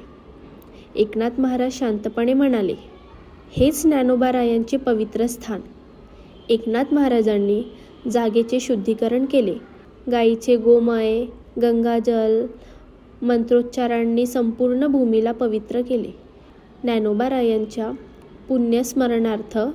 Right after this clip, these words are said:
भव्य महापूजा आयोजित केली. त्यांनी सांगितले. आज आळंदीला तिचे हृदय पुन्हा मिळाले. त्या दिवसापासून आळंदी पुन्हा वारीचा प्रमुख केंद्रबिंदू बनली.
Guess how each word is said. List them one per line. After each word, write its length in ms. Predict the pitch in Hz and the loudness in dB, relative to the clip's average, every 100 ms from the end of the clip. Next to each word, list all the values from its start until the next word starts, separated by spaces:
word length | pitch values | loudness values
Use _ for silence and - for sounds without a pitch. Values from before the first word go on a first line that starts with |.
| - - - - | -10 -20 -20 -6
भव्य 340 | 240 240 220 | -2 4 4
महापूजा 600 | 269 269 233 226 220 240 | 4 2 -2 0 0 0
आयोजित 340 | 254 214 202 233 - | 0 0 0 -4 -2
केली. 220 | 269 220 180 - - - - - - - | -4 -2 -6 -12 -20 -20 -20 -20 -20 -6
त्यांनी 240 | 226 220 254 | -4 0 -2
सांगितले. 580 | 285 254 233 233 196 185 - - - - - - - | 0 0 -2 -2 -6 -8 -12 -20 -20 -20 -20 -20 -8
आज 240 | 226 294 | -2 0
आळंदीला 600 | 302 247 233 233 226 226 277 - - | 0 2 2 2 2 0 -6 -12 -8
तिचे 280 | 233 - 254 | -8 -2 -2
हृदय 340 | 247 226 233 | 0 2 2
पुन्हा 400 | 262 262 220 214 | 2 0 0 0
मिळाले. 400 | 254 269 214 190 - - - - - - - - | 0 0 0 -4 -8 -18 -20 -20 -20 -20 -20 -8
त्या 140 | - 269 | -2 2
दिवसापासून 840 | 302 269 254 233 220 - 233 233 | 2 2 -2 -4 -6 0 -2 0
आळंदी 420 | 226 226 220 233 | -2 0 -2 -4
पुन्हा 480 | 233 240 240 226 214 226 - - - - | -4 -4 -2 -4 -6 -10 -18 -20 -20 -6
वारीचा 480 | 233 220 220 233 262 | -2 0 0 0 -4
प्रमुख 320 | 254 240 247 302 - | 0 0 2 0 4
केंद्रबिंदू 600 | 247 220 220 220 214 247 | 4 4 2 2 2 2
बनली. 320 | 254 226 | 2 2